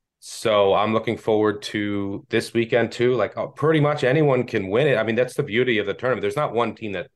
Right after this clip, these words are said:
cannot be touched. I do think Alabama and Houston are a step above, but the beauty of the tournament is it's a lot, a lot of it's just gonna come, it's, it's not like an N B A series, right? Where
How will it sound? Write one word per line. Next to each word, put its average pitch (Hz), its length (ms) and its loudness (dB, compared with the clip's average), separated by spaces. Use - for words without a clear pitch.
cannot 110 340 -2
be 87 120 -4
touched. 123 400 -4
I 92 40 -2
do 95 140 -6
think 98 140 -4
Alabama 92 380 2
and 90 100 -4
Houston 90 360 -6
are 98 140 0
a 82 60 -2
step - 260 -2
above, 98 500 0
but - 160 0
the 107 80 0
beauty 123 640 -2
of 110 300 2
the 101 100 2
tournament 101 440 0
is 101 220 -4
it's - 380 -8
a 101 100 -6
lot, 131 300 -2
a - 20 -4
lot 190 200 2
of 175 80 0
it's 160 100 -2
just 170 160 -4
gonna 165 140 0
come, 147 280 -2
it's, 127 280 -2
it's 131 180 0
not 196 120 2
like 190 140 2
an 147 80 2
N 151 120 2
B 120 100 2
A 160 140 2
series, 98 360 -6
right? 113 220 0
Where 104 260 2